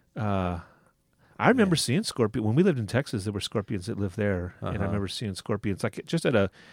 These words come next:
Speaker 1: truck, at, like, a truck stop, gas station, as we're going on the highway, where it's, like, a lot of desert around, not in the city.
Speaker 2: Mm-hmm.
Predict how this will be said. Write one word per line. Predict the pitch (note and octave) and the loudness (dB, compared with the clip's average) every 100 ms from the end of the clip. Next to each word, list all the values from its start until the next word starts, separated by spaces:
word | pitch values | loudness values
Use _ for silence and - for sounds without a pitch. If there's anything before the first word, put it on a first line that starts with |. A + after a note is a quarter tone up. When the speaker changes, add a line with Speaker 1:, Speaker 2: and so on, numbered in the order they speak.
| - - | -20 -8
Speaker 1:
truck, | - E3+ - B2 | 4 4 4 -6
at, | A#2 C#3 - | -6 -4 -4
like, | A2+ | -2
a | G#2+ | 2
truck | F#3 F#3 | 2 4
stop, | A2+ D#2 | 0 2
gas | C#3 E3+ | 6 6
station, | - G2 - F2 A2+ _ - _ | 4 0 0 -4 -8 _ -20 _
as | A#2+ A2+ | 0 2
we're | A2+ | 6
going | B2+ | 4
on | B2 | 4
the | |
highway, | G#2+ D#3 B2+ G#2+ | 2 4 6 4
where | A2 G#2+ | 4 2
it's, | - - D3 | -2 -12 -10
like, | C#3 G2 - | -8 -6 0
a | E3 | 4
lot | C#3 A#2+ | 6 6
of | G#2 | 6
desert | C3+ A#2 F#2 | 6 6 0
around, | F#2+ F2 G#2+ | 0 -2 -4
not | B2 | -4
in | |
the | F#2+ | -4
city. | G2+ F#2+ F2 | 0 0 0
Speaker 2:
Mm-hmm. | F#2+ G#2 | -2 -4